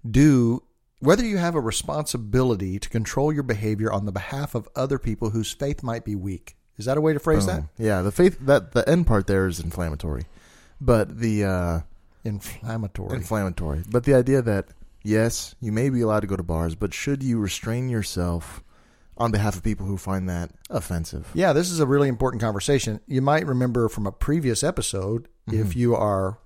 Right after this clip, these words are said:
Speaker 1: one of those who heard them all.
Speaker 2: One of the O Gs.
Speaker 1: What is that?
Speaker 2: Original gangsters?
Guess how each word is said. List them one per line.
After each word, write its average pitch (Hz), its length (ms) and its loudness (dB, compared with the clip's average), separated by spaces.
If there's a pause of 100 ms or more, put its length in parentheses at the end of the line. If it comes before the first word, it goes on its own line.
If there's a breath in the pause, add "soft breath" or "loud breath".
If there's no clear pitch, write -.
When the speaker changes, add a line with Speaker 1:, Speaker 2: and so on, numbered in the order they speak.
Speaker 1:
one 120 140 -2
of 104 100 -4
those 104 260 -4
who 113 120 -2
heard 143 280 0
them 98 140 -2
all. 80 180 -4
Speaker 2:
One 110 140 0
of 95 60 0
the 95 100 0
O 107 180 2
Gs. 101 480 -2 (760)
Speaker 1:
What 143 160 2
is 110 100 -2
that? 123 300 0 (500)
Speaker 2:
Original 104 380 -4
gangsters? 107 480 -4